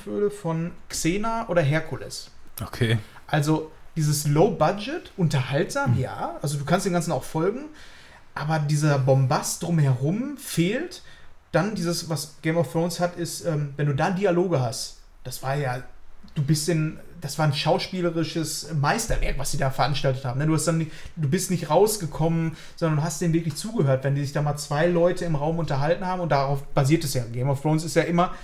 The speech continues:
Speaker 1: Charaktere im Raum geschmissen und wie unterhalten die sich gerade, was erzählen die gerade, dann ist wieder ein Wechsel, dann unterhalten sich da zwei.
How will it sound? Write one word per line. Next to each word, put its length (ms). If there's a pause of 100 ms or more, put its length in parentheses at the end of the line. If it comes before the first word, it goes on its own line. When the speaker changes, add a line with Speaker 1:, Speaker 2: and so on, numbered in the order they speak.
(140)
Speaker 1:
Charaktere 460
im 100
Raum 220
geschmissen 520 (360)
und 180
wie 120
unterhalten 400
die 60
sich 180
gerade, 180
was 160
erzählen 340
die 120
gerade, 240
dann 100
ist 140
wieder 140
ein 140
Wechsel, 400
dann 200
unterhalten 400
sich 140
da 200
zwei. 380